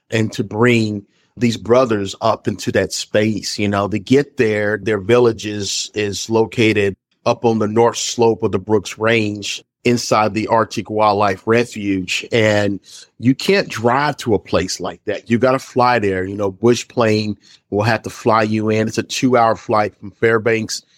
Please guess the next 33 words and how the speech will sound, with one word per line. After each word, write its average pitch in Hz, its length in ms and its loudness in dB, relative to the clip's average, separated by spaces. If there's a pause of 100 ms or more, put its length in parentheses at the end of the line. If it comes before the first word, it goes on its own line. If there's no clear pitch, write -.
(360)
And 120 180 2
you're 113 100 0
definitely 135 380 0
going 113 480 0
way 131 500 4
back 104 300 -4
country. 101 580 -6 (140)
And 135 220 0
you're 135 80 2
going 151 280 2
behind 143 360 0
time. 143 300 -2
We're 110 100 -10
talking 123 380 -2
about 117 240 -2
the 104 60 -4
Arctic 113 340 -4
villages. 110 800 0 (520)
Wow. 117 460 2 (220)
You 123 300 -4
can, 107 520 0 (460)
uh, 110 160 0 (340)
I'm 110 140 0
gonna 117 140 2
safely 117 440 -2
say 110 300 0
it's 107 100 -2
probably, 110 760 -2
like, 110 320 -2
thirty 120 280 2
years 110 360 -2
behind 107 440 0
our 101 500 2